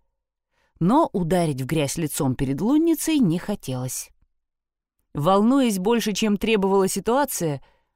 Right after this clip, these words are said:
Мавна набрала номер вишневой газировки и сунула пятьдесят удельцев. Она затаила дыхание,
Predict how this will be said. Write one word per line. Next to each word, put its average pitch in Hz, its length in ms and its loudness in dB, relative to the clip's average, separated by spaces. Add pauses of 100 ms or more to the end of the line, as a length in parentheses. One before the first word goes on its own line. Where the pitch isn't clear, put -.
(120)
Мавна 226 340 4
набрала 208 500 2
номер 180 360 0
вишневой 175 460 -2
газировки 233 680 -2 (300)
и 240 120 0
сунула 277 480 2
пятьдесят 185 600 -2
удельцев. 143 640 -4 (840)
Она 165 280 0
затаила 175 500 -2
дыхание, 170 640 0